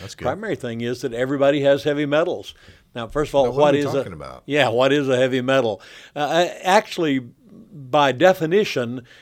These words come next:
Speaker 2: it's, uh, just a, a metal which is, uh, heavier in its molecular weight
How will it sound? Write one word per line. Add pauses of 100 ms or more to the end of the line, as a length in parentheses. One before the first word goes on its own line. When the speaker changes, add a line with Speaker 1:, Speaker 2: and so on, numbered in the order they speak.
(120)
Speaker 2:
it's,
uh, (360)
just (100)
a, (360)
a
metal
which
is,
uh, (100)
heavier
in
its
molecular
weight